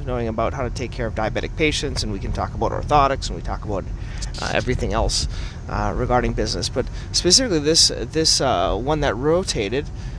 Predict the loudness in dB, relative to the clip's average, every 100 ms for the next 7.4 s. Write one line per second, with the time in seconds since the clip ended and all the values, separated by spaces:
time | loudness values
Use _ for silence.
0 | -6 -4 0 0 2 2 2 0 0 0
1 | -4 -4 -6 -2 -2 -2 -6 -4 -4 -4
2 | -2 -2 -2 0 2 2 4 2 2 0
3 | -4 -4 -6 -8 -8 -6 -6 -6 -8 -8
4 | -8 -8 -4 -2 -2 0 2 2 0 0
5 | 0 2 2 4 4 2 -2 -2 -2 -2
6 | 4 6 6 4 0 -2 -2 -2 -2 -4
7 | -4 -2 -2